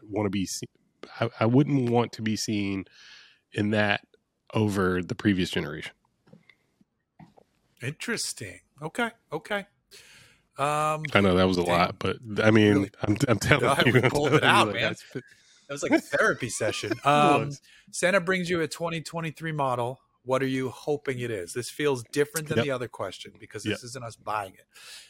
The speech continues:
Speaker 2: So my question is, if the Porsche nine eleven Dakar is a twenty-three, that's what I'm taking. I want that.
Speaker 1: Toss up for me. Literally flip a coin between G T three R S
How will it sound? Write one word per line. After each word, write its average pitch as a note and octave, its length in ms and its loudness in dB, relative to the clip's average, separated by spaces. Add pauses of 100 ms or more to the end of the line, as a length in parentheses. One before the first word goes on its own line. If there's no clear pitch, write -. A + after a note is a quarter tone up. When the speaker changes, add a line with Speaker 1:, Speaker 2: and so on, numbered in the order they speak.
(120)
Speaker 2:
So C3 520 2 (920)
my C#3+ 280 -4
question C#3 460 -6
is, B2 360 -6
if A#2 220 -10
the A2 220 -8
Porsche C#3 380 -4
nine A#2+ 220 -2
eleven A2+ 320 -6
Dakar B2+ 540 -2
is G#2+ 100 -6
a G2+ 60 -10
twenty-three, A#2 800 -4
that's A2 260 -6
what G#2 100 -10
I'm F#2 160 -14
taking. A2+ 380 -20
I G2+ 60 -16
want F#2 220 -12
that. - 140 -20 (340)
Speaker 1:
Toss C3 280 -4
up C3+ 140 -4
for B2 100 -6
me. A#2+ 300 0 (1080)
Literally A2 480 6
flip A2+ 260 2
a A2+ 60 0
coin G#2+ 500 0
between F#2 800 -2 (100)
G G2 160 -2
T G#2 160 -6
three G#2+ 220 0
R G2 160 2
S - 480 -2